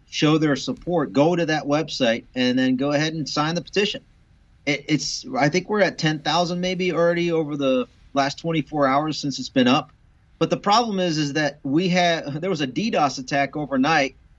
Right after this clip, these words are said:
that tried to take the website down and disrupted it. And then we saw one thousand signatures being removed.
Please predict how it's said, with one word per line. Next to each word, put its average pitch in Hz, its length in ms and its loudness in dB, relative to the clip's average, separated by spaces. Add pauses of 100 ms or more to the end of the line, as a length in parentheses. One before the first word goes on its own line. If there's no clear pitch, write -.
that 135 140 -4
tried 170 160 2
to 156 60 -4
take 156 240 -4
the 147 80 -4
website 147 520 0
down 117 400 -4 (320)
and 131 120 4
disrupted 139 500 0
it. 123 140 -2
And 123 80 -2
then 175 140 2
we 196 80 2
saw 170 280 2
one 160 260 0
thousand 147 360 0
signatures 151 560 -2
being 135 300 2
removed. 131 720 4